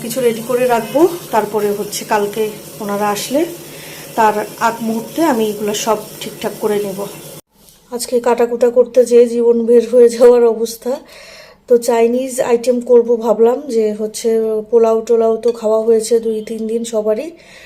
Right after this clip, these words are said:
তো ভাবলাম যে চাইনিজ আইটেম করব। তো এখন এখানে সবজি কেটে নিয়েছি আমি, এটাকে সেদ্ধ করে রেখে দিব, কালকে বাকি প্রসেসিং করব। এখানে আবার পেঁয়াজগুলোকে এভাবে করে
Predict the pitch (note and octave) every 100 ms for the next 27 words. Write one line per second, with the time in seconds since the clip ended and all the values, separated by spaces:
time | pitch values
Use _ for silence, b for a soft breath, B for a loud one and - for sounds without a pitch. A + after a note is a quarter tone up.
0 | B B B A3 A3 G#3 A3+ A3+ A#3+ A#3+
1 | A3 A3 A#3 A#3 A3 A#3+ A#3 A#3 A#3+ A3+
2 | A3+ D4+ - _ B B B B A#3 A#3
3 | A#3 B3 B3+ - A3 A#3+ B3+ B3 A#3+ A#3
4 | A3+ A#3+ A3 B3 F4 - _ _ _ _
5 | _ _ _ _ _ _ _ _ _ _
6 | b b b A#3 A#3 B3 A#3+ A3+ A#3+ B3
7 | B3+ B3+ A3+ A#3+ A3+ G#3+ B3+ - A#3+ B3
8 | C4 A3 A3 A3+ A3+ A3 - A#3+ A3+ A#3
9 | G#3+ G#3+ E4 - _ _ _ _ _ _
10 | _ _ b b b b C4 - B3+ C4
11 | A#3+ A#3 D#4+ - - _ _ B B B
12 | B B - B3 A#3 A3+ A#3 A#3 C4+ E4
13 | B3+ A#3 A3 A3 A#3+ C#4+